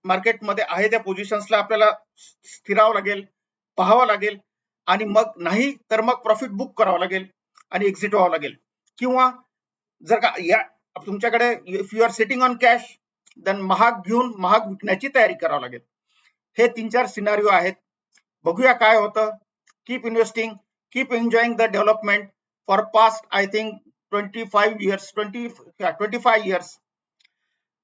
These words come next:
हे माझ्या पिढीसाठी अगदी डोळ्यासमोरचा काळ आहे.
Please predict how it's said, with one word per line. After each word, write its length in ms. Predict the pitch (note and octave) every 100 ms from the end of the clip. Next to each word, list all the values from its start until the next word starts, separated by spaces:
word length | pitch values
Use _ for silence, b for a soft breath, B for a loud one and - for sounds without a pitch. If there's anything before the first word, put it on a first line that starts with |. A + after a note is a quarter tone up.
| -
हे 60 | A3
माझ्या 300 | G#3 B3 B3
पिढीसाठी 680 | A#3 A#3+ A3+ A#3+ B3+ - _ _ _ _
अगदी 360 | - - C4 - - _ _ G3
डोळ्यासमोरचा 680 | G#3 A#3 A#3+ A#3+ C4 B3+ B3+
काळ 260 | G#3+ G#3+
आहे. 220 | G3+ F#3+